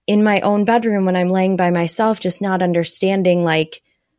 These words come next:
what had just happened, not understanding how I let it happen, not understanding how somebody else could do this to me. And, like,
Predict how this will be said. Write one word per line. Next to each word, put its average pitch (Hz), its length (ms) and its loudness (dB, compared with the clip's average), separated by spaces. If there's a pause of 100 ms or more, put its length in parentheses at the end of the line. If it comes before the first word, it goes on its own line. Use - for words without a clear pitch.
(160)
what 202 320 -2
had 196 200 -2
just 180 220 -4
happened, 165 640 -2
not 190 220 0
understanding 170 880 0 (920)
how 214 300 2
I 185 180 4
let 190 260 4
it 262 120 2
happen, 170 720 0
not 190 240 2
understanding 180 580 0
how 175 460 2
somebody 185 360 2
else 190 240 0
could 170 200 -4
do 220 160 2
this 202 240 -2
to 175 100 -6
me. 165 180 2
And, 175 160 0
like, 170 220 0